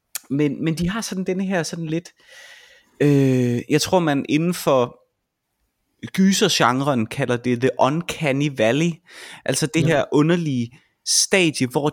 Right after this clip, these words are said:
Speaker 1: det ligner, øh, rigtige, øh, social interaktion, som de har, men alting er sådan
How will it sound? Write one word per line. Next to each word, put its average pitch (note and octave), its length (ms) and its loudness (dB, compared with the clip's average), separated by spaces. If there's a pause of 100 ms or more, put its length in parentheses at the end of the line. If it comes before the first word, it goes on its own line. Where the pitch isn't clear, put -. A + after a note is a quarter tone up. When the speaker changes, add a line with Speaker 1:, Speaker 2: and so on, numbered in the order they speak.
Speaker 1:
det D#3 100 2
ligner, D#3+ 840 2 (460)
øh, C#3+ 640 4
rigtige, D3+ 640 -2 (720)
øh, B2+ 220 4
social D#3+ 480 0
interaktion, C3+ 760 -2
som B2+ 160 -6
de C3+ 100 -8
har, D#3 260 -4
men D#3+ 340 -2
alting - 380 -2
er - 40 -6
sådan E3 380 -6